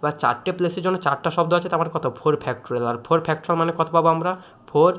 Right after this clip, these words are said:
into থ্রি into টু into ওয়ান, মানে বাদ দাও, চার তিনে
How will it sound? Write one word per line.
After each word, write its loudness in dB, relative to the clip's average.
into -4
থ্রি -2
into -4
টু 0
into -2
ওয়ান, 6
মানে 4
বাদ 6
দাও, -2
চার 4
তিনে -2